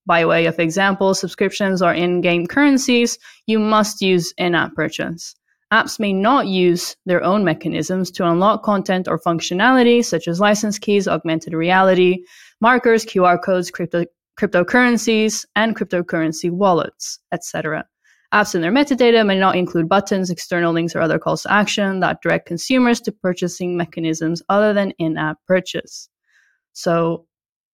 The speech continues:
what's been going through the social media? And Anil, I'm really curious in your interpretation of, it is within the context that you can have features, you can have elements in the game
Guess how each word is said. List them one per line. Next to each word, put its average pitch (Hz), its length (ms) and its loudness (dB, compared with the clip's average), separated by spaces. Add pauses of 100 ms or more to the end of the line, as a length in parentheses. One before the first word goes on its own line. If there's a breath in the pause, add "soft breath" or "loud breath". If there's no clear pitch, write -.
(1120)
what's 262 340 2
been 247 300 2
going 226 500 2
through 214 220 2
the 185 140 4
social 190 360 2
media? 185 340 2
And 170 220 0
Anil, 185 260 2
I'm 175 440 0
really 208 260 4
curious 175 580 0
in 180 140 -2
your 170 160 2
interpretation 170 880 -2
of, 170 280 0 (280 loud breath)
it 226 160 4
is 277 220 4
within 269 240 4
the 220 100 2
context 254 800 0 (220)
that 180 420 2 (240)
you 202 140 -2
can 233 640 0 (580)
have 196 280 2
features, 185 640 -2
you 214 120 -2
can 233 280 0
have 214 220 0
elements 196 440 0
in 185 60 -4
the 180 80 -2
game 185 520 -2